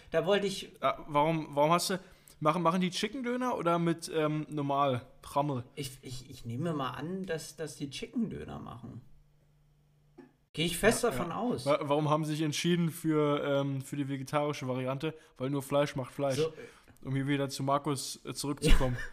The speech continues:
Speaker 1: <laughs> Ey, du könntest eine ganze Folge mit den Zitaten von ihm füllen. Naja.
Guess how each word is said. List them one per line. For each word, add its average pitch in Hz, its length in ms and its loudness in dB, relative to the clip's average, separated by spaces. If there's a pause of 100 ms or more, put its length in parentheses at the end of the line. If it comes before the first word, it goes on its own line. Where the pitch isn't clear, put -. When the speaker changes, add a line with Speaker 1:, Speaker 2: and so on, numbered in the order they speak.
(320)
Speaker 1:
<laughs> - 460 -8
Ey, 147 180 2
du 139 100 -6
könntest 151 340 -2
eine 151 80 -2
ganze 151 200 -2
Folge 156 400 6
mit 143 180 -2
den 147 280 0
Zitaten 139 580 -4
von 135 180 -8
ihm 131 200 -8
füllen. 127 520 -2 (720)
Naja. 143 600 4